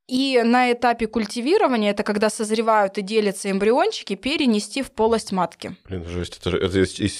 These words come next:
Speaker 2: чашки Петри переносится созревающий эмбрион
Speaker 1: Эмбрион
Speaker 2: в, в женщину.
Speaker 1: в женщину, в, прям в
Speaker 2: Жестко.
Speaker 1: полость матки.
Speaker 2: Я не
Speaker 1: Вот.
Speaker 2: знал даже. Интересный у нас подкаст.
Speaker 1: Ну, я думаю, может быть, в следующем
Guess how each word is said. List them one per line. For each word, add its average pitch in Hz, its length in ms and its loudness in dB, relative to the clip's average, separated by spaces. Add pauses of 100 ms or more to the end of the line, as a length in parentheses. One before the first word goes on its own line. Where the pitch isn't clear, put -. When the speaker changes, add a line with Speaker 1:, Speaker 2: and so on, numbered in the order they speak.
Speaker 2:
чашки - 380 -2
Петри 123 360 0
переносится 92 800 2
созревающий 92 920 2
эмбрион 87 480 4
Speaker 1:
Эмбрион 233 440 4
Speaker 2:
в, - 40 -10
в 175 220 -6
женщину. 175 400 -2
Speaker 1:
в 208 40 -4
женщину, 196 480 -2
в, 190 140 -14
прям 285 280 2
в - 20 4
Speaker 2:
Жестко. 180 260 2
Speaker 1:
полость 226 380 2
матки. 196 480 -2
Speaker 2:
Я 208 80 0
не 202 80 6
Speaker 1:
Вот. - 120 4
Speaker 2:
знал 90 300 2
даже. 87 340 -4 (320)
Интересный 101 500 -2
у - 20 4
нас 98 100 2
подкаст. - 480 -6 (120)
Speaker 1:
Ну, 269 200 4
я 254 220 0
думаю, 262 180 2
может 247 180 0
быть, 233 120 -4
в - 20 -12
следующем 202 1300 -2